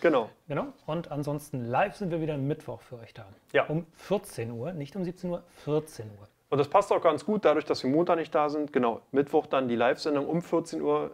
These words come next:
Speaker 1: Philipp hat schon gerade richtig gesagt. Und was danach nämlich kommt, ist, dann sind wir zweimal die Woche live da, montags und mittwochs. Montags siebzehn Uhr, alte Zeit sozusagen.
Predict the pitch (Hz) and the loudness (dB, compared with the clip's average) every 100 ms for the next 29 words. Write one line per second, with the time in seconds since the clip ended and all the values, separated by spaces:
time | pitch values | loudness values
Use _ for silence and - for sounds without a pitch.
0 | - - 143 139 139 - 123 123 123 123 | -12 -2 -2 0 -2 -2 -2 0 0 -2
1 | 123 - 120 135 156 113 120 - 117 110 | -6 -6 0 2 0 -2 -2 0 -4 -2
2 | 110 156 226 233 208 202 - 180 175 165 | 2 4 4 2 2 0 2 0 2 -2
3 | 165 131 123 120 127 - 170 214 185 127 | 0 -2 -2 -2 -4 0 2 4 4 4
4 | 123 117 127 113 127 135 - 175 247 240 | 2 4 2 4 2 2 4 4 4 0
5 | 127 139 156 190 - 147 170 - 139 185 | 0 2 4 2 0 -2 -2 2 2 2
6 | 143 147 156 135 202 - 214 196 196 - | 0 0 0 0 -2 -2 -2 0 0 0
7 | 131 143 - 160 180 190 180 180 170 175 | 0 -2 2 4 4 2 -4 0 4 4
8 | 175 | 4